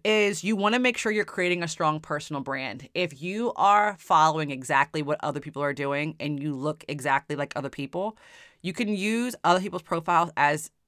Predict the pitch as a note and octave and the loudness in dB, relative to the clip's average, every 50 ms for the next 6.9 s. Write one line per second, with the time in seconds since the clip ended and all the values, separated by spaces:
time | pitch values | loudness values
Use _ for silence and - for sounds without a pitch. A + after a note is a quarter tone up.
0 | _ _ _ - E3 E3+ D#3+ - - D#3+ D3+ D3+ E3 D#3+ - G3+ G#3+ G#3+ F3 - | _ _ _ -4 -4 -4 -4 -4 -4 -2 -2 -2 -2 -2 -4 -4 -4 -4 -4 -4
1 | E3+ C3 - D3 D3+ E3+ F3 F3+ G3 G3+ G#3 - A3+ - - - F3 D#3+ D#3 - | -4 -4 -4 -6 -6 -4 -4 -4 -4 -6 -6 -8 -12 -12 -8 -4 -2 -2 -2 -2
2 | - C#3 C#3 D#3 D3+ D3+ - _ - C#3 C#3+ C#3 C#3 C3+ C#3 C3+ C#3 C#3 - - | -4 -4 -2 -2 -2 -2 -4 _ -6 -4 -2 -2 -2 -4 -4 -4 -6 -8 -10 -14
3 | - - - C3+ C3 B2 A#2+ B2+ B2 - - C#3+ C3+ - - - B2+ A#2+ - - | -12 -6 -2 0 0 0 0 -2 -6 -6 -6 -6 -6 -4 -6 -8 -10 -8 -8 -6
4 | F#2 F#2+ F2 F2+ - _ - _ _ _ _ - - - A#3 A#3+ B3 B3+ B3 - | -6 -6 -8 -10 -14 _ -20 _ _ _ _ -12 -4 -2 -2 0 0 -2 -4 -2
5 | _ - D#3 D#3+ D#3+ D#3+ D3+ D#3 C3 A#2+ - - - - _ - _ _ _ _ | _ 4 4 6 6 4 2 0 -6 -10 -10 -14 -18 -20 _ -20 _ _ _ _
6 | _ - - _ _ _ - - _ _ A3+ A#3+ A3+ F3 B2 G#2 A2 | _ -20 -20 _ _ _ -20 -20 _ _ 2 4 4 4 4 0 -8